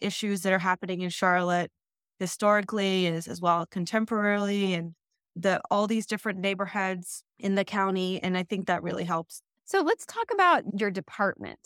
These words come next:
Speaker 2: How big a department is it? How many people work with you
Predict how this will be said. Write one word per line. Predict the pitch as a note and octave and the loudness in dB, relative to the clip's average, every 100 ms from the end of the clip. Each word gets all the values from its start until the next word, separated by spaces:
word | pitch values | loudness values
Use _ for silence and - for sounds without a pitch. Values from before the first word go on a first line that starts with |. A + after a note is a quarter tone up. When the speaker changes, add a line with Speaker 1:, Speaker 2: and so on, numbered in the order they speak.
| - | -16
Speaker 2:
How | E3+ B3+ C#4 | -2 2 2
big | A3+ D4 | 2 4
a | C4 | 2
department | F#3+ - G3 F3+ F3 | 0 -2 0 0 -2
is | D3+ G3+ | -4 -2
it? | F#3+ | -2
How | F#3+ A#3 | -2 -2
many | B3 B3 | 0 -2
people | B3 G#3+ G3+ D#3 | -4 -4 -4 -2
work | F#3+ A3 - | 0 0 -2
with | F3+ E3 | -4 0
you | C#3+ A2 A#2 | 2 2 -2